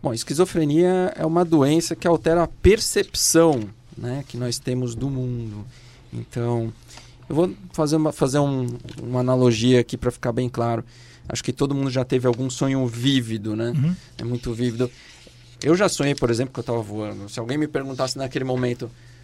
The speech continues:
Speaker 1: "Você tava voando?", eu diria, "Com certeza eu tava voando naquele momento." Então, é, os indivíduos, pelo menos, que têm esquizofrenia e que a gente questiona, né, muitas vezes do delírio, em relação à alucinação,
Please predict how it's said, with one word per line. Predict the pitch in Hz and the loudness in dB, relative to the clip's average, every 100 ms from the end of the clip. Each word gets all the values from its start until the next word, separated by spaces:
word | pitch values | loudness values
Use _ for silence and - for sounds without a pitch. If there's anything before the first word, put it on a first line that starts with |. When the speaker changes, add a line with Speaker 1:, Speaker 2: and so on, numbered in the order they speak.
| - - - | -20 -20 -6
Speaker 1:
"Você | 131 127 160 | -2 2 4
tava | 165 147 | 4 2
voando?", | 131 139 143 | 2 0 2
eu | 139 | 0
diria, | 127 139 127 123 | 0 0 2 0
"Com | 147 139 | -2 -4
certeza | 160 - 131 131 | -4 -2 -2 -2
eu | |
tava | 123 139 139 | -2 0 0
voando | 135 131 131 | 0 -2 -2
naquele | 131 - 135 | -6 -4 -4
momento." | 143 120 107 | -2 -4 -6
Então, | - 127 - - - - - - - | -6 -6 -8 -18 -18 -18 -18 -10 0
é, | 120 120 117 - - - - | 2 2 0 -6 -20 -12 -2
os | 156 180 | 0 4
indivíduos, | 175 135 120 131 113 - | 4 4 4 4 2 0
pelo | 120 117 | 0 0
menos, | 120 123 123 | 0 0 -2
que | 131 | -4
têm | 127 123 143 | -4 -2 -2
esquizofrenia | 139 120 104 104 - 104 104 107 | -2 -6 -8 -8 -8 -8 -4 -4
e | 110 | -2
que | 127 | -2
a | |
gente | 123 156 - - | 0 0 -2 -4
questiona, | 160 156 - 131 143 156 117 104 - - - | -4 -2 -4 -2 0 0 0 -6 -10 -20 -14
né, | 113 | -10
muitas | 113 120 120 107 | -8 -8 -8 -8
vezes | 110 107 | -8 -8
do | 110 107 | -10 -6
delírio, | 131 120 107 113 110 104 104 - - - - | -4 -2 -4 -4 -4 -6 -10 -12 -16 -20 -12
em | |
relação | 120 117 113 120 | -6 -6 -6 -4
à | |
alucinação, | 113 113 - 117 113 135 | -4 -4 -4 -4 -4 -4